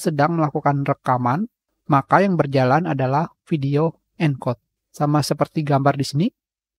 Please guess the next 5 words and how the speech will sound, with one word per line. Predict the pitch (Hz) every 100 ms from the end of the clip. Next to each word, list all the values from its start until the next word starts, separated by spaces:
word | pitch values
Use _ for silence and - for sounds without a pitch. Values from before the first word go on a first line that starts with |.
| _
ketika | - 156 151
sedang | 156 151 139 180
membuat | 190 156 139 139 - _ _
video, | 175 139 131 156 - _ _ _ -
artinya | 143 165 143 151 196